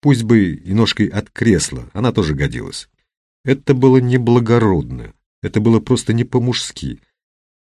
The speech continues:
Занятие сродни царапанию или тасканию за волосы. Но если он чихал на смерть, а вместе с нею, само собой, и на жизнь, то уж такие частности его не волновали и вовсе.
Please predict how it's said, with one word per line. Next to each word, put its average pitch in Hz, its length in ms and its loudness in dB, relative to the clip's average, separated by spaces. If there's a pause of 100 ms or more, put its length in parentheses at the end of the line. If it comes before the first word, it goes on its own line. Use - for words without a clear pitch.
(100)
Занятие 117 540 2
сродни 104 540 2
царапанию 104 760 2
или 95 280 2
тасканию 98 520 0
за 98 160 2
волосы. 78 520 -2 (600)
Но 90 100 2
если 101 180 2
он 95 100 4
чихал 101 360 -2
на 92 120 0
смерть, 101 420 -2
а 90 40 0
вместе 87 340 -2
с - 120 -6
нею, 80 380 0
само 85 280 0
собой, 82 320 0
и 95 120 -4
на 82 140 2
жизнь, 87 380 -2 (520)
то 95 100 0
уж 80 120 -2
такие 98 300 0
частности - 600 0
его 92 280 0
не 95 100 2
волновали 90 480 2
и 95 200 -2
вовсе. - 480 -4